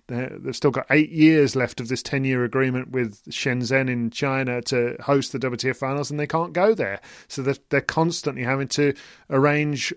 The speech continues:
alternatives. And I heard, um, Mickey Lawler, the,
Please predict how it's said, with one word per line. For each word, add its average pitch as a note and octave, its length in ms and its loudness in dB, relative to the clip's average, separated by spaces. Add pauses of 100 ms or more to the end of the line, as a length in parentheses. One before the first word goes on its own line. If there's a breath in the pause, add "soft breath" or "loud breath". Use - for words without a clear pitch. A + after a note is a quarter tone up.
alternatives. D3 960 2
And C3 300 -4 (300 loud breath)
I B2+ 140 0
heard, C3+ 400 4
um, B2+ 560 0
Mickey C3+ 240 -4
Lawler, C#3 320 2
the, B2 400 0